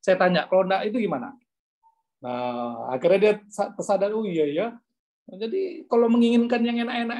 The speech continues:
itu nggak perlu diajari. <laughs> Dari kecil, nah, menginginkan yang tak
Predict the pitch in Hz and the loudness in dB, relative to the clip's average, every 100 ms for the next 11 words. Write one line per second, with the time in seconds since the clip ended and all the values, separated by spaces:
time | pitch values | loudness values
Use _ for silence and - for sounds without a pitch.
0 | 247 202 - 208 214 202 202 254 262 247 | -6 -8 -8 -4 2 2 2 0 -2 -6
1 | 233 _ _ _ - _ - - _ - | -10 _ _ _ -20 _ -20 -20 _ -20
2 | _ - - - _ - - 214 208 233 | _ -20 -20 -20 _ -20 -6 0 0 -2
3 | 233 - 247 247 - - - - - 220 | -8 -2 -2 -2 -14 -20 -20 -20 -4 2
4 | 220 233 240 240 247 247 262 | 6 6 8 6 4 0 0